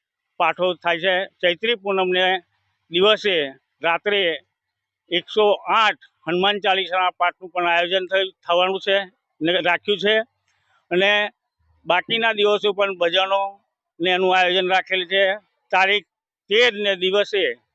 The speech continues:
અરે, બાર ને દિવ-, બાર તારીખે પૂર્ણાહુતિનો કાર્યક્રમ છે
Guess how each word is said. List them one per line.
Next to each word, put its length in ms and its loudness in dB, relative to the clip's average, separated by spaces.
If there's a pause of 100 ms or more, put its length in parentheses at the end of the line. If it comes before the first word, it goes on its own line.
(300)
અરે, 140 0
બાર 280 2
ને 160 0
દિવ-, 380 2
બાર 220 2
તારીખે 480 0
પૂર્ણાહુતિનો 720 0
કાર્યક્રમ 500 -2
છે 200 -4